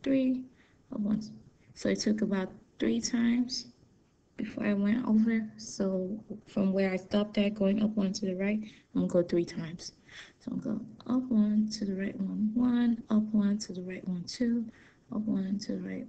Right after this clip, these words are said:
one, three. And now I just have to connect it.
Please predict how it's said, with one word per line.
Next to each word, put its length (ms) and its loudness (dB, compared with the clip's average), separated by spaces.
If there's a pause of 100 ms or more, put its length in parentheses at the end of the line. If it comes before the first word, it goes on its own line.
(160)
one, 440 -4 (1080)
three. 240 -10 (1700)
And 140 4
now 300 4 (1200)
I 180 6
just 280 0
have 220 -8
to 100 -14
connect 480 -2
it. 160 0